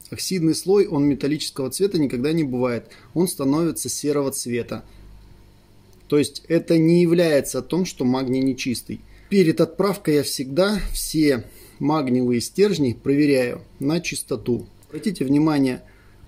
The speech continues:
а, сейчас уксусом я почистил, а,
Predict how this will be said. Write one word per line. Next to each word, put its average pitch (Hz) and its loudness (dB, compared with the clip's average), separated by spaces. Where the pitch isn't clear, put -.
а, 135 -2
сейчас 156 -2
уксусом 123 -6
я 139 2
почистил, 131 -4
а, 127 -2